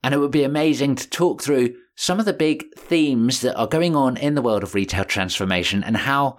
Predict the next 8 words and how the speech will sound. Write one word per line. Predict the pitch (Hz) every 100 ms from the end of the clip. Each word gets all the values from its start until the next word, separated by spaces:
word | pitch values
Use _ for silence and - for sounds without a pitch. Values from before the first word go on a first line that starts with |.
| - _
they | 120
apply | 120 - 135 123 101 107 120 _ _
and | 110 110
become | - 127 117
relevant | 117 110 104 101 98 - -
for | -
you | 95 107 98 85 82
too. | - - 147 82